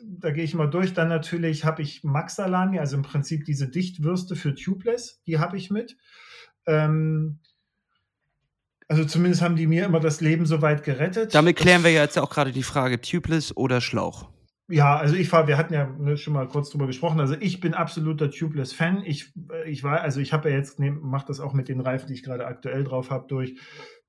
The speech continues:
Speaker 1: Das ist auch manchmal, das ist auch jetzt nicht lustig, also nicht, dass ich dreckig werde oder sowas, aber das, die Milch macht jetzt nicht alles dicht. So.
Speaker 2: Ja.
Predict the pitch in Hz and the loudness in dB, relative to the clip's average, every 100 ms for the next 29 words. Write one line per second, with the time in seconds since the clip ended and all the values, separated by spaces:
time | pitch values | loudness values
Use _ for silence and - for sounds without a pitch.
0 | _ - - - 139 139 127 127 - 131 | _ -4 -4 -4 -6 -6 -6 -8 -6 -6
1 | 120 120 120 127 110 120 117 120 - 131 | -2 -2 -2 -10 -16 -16 -16 -14 -10 -8
2 | 120 117 131 - 156 202 151 123 135 139 | -8 -6 -8 0 0 2 -2 0 0 0
3 | 117 113 143 170 185 160 156 147 139 143 | -4 -4 -2 0 0 2 4 4 4 2
4 | 143 131 127 120 139 117 - 131 127 139 | 0 -2 -4 -4 -10 -10 -8 -6 0 0
5 | 143 135 - 120 - 131 - _ - - | 0 -6 -8 -10 -6 -6 -8 _ -20 -20
6 | _ 131 139 135 - - 110 - - _ | _ 2 2 2 -4 -8 -8 -10 -20 _
7 | 120 107 120 | -10 -2 -2